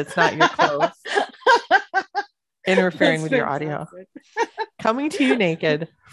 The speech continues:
Speaker 1: from the ladies' room.
Speaker 2: From the ladies' room.
Speaker 1: I mean, for all everyone knows, we've been naked this whole time.
Speaker 2: It's true. We won't get into those,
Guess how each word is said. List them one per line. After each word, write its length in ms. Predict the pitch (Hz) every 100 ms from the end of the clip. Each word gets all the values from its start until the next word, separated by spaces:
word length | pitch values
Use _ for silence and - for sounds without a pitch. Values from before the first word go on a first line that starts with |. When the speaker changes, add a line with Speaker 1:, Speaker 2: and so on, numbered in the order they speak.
| -
Speaker 1:
from 200 | 156 160
the 80 | 165
ladies' 380 | 151 135 131 180
room. 80 |
Speaker 2:
From 180 | - 247
the 100 | 277
ladies' 400 | 240 180 185 180
room. 220 | 180 175 _ - -
Speaker 1:
I 100 | -
mean, 160 | 269 277
for 100 | 415
all 220 | 247 262
everyone 440 | 240 226 196 196 175
knows, 320 | 175 147 143
we've 120 | 165
been 100 | 160
naked 280 | 147 139 135
this 160 | 127 -
whole 100 | 131
time. 300 | - 78 - _ _ _ _
Speaker 2:
It's 260 | 214 214 -
true. 360 | - 151 147 _
We 80 | 180
won't 240 | 175 170 143
get 160 | 143
into 420 | 143 135 151 135 _
those, 300 | 151 139 143